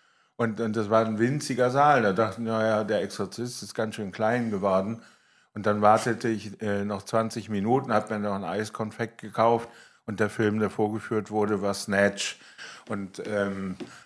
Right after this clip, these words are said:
dann bin ich also nach einer halben Stunde durch das Haus gelaufen und hab den Exorzisten dann noch gefunden.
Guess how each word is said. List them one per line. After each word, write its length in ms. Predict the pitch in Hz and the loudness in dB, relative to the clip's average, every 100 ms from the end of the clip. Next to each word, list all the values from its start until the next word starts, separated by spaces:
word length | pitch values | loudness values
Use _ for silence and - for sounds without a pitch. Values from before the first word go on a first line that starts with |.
| _ | _
dann 160 | 120 120 | 4 6
bin 140 | 131 | 4
ich 180 | 123 139 | 4 6
also 260 | 123 117 | 6 6
nach 160 | 120 120 | 8 8
einer 160 | 117 107 | 8 6
halben 260 | 117 120 | 6 6
Stunde 400 | 117 139 127 120 | 2 2 4 4
durch 220 | 110 104 - | 2 -2 -6
das 160 | 101 | -4
Haus 280 | 107 110 104 | 0 0 -2
gelaufen 520 | 113 104 107 110 107 | 0 2 0 -2 -6
und 320 | - 101 101 | -6 -6 -2
hab 180 | 104 101 | -2 -2
den 160 | 107 101 | -2 -2
Exorzisten 800 | 98 - 104 - 107 - - 95 | -4 -2 -2 -2 -6 -6 -8 0
dann 180 | 98 98 | 0 2
noch 400 | 98 - - - | 0 -2 -16 -12
gefunden. 680 | - - 107 131 151 151 | -6 -2 -2 -2 -6 -8